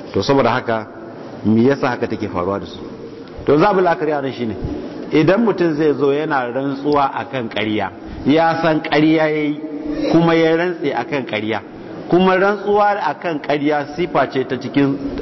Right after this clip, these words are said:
daga cikin sifofin munafikai. To kai dan musulmi sai ka zama kana, kuma dama ba a samu munafiki sai a cikin musulmi. Ko? To saboda haka ana jiye maka tsoron kar ka samu wata tada daga cikin tadodin mushrikai, ai, munafikai. Muna lura da wannan?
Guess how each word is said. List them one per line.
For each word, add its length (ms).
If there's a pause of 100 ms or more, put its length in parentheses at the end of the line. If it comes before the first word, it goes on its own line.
daga 200
cikin 300
sifofin 460
munafikai. 580 (480)
To 140
kai 240
dan 160
musulmi 400
sai 160
ka 120
zama 180
kana, 180
kuma 200
dama 260
ba 180
a 80
samu 240
munafiki 400
sai 80
a 100
cikin 220
musulmi. 440 (760)
Ko? 460 (540)
To 80
saboda 260
haka 160
ana 160
jiye 300
maka 240
tsoron 460 (300)
kar 240
ka 200
samu 340
wata 160 (140)
tada 340
daga 160
cikin 200
tadodin 360
mushrikai, 580
ai, 240 (320)
munafikai. 520 (1600)
Muna 180
lura 220
da 100
wannan? 240